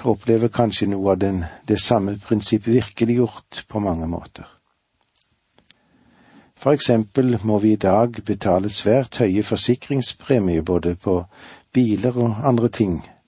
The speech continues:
fordi det er så mange som kjører så vanvittig og uforsiktig. Og selv ligger jeg på laveste trinn når det gjelder skadestatistikk.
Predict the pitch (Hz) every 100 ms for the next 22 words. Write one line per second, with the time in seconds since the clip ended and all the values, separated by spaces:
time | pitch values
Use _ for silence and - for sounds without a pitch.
0 | _ - 95 95 101 107 101 117 110 98
1 | 107 - 110 107 120 104 113 - 113 120
2 | 117 143 - _ - 98 92 92 80 -
3 | 87 - 120 - - - _ _ _ _
4 | _ _ _ _ _ _ _ _ _ _
5 | _ _ _ - - _ - 120 - 151
6 | 139 117 120 120 113 120 123 101 98 -
7 | 117 - - 123 139 101 90 104 101 92
8 | 90 - - 98 90 110 160 - 110 -
9 | - - - -